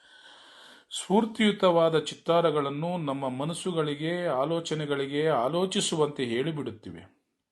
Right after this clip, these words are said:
ಅಂತಹ ಚೈತನ್ಯ ಸೂರ್ಯ ನಮ್ಮೊಂದಿಗಿಲ್ಲ ಅನ್ನುವಂತಹ ನೋವು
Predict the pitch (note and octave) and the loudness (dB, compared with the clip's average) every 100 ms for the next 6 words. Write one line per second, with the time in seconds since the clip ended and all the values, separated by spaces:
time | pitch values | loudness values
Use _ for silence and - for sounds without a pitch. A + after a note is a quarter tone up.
0 | _ _ _ _ _ - A#2+ A#2 A#2+ A2 | _ _ _ _ _ -16 -12 -6 -4 -2
1 | A2 G#2 - B2 C3+ D#3 F3 E3+ B2 - | -2 -2 -4 -4 -2 -4 -2 -2 -4 -4
2 | C#3+ E3 D3+ G2 E2 - _ _ _ G#2 | -2 0 0 -2 -6 -18 _ _ _ -6
3 | G#2 A2 B2+ A2+ A2 A#2+ B2 A2 G#2 G2 | -4 -4 -8 -8 -8 -4 -2 -2 -4 -6
4 | F#2 F#2 F#2+ F#2 F#2 B2 A#2 F2 - | -10 -10 -10 -10 -8 -8 -8 -12 -16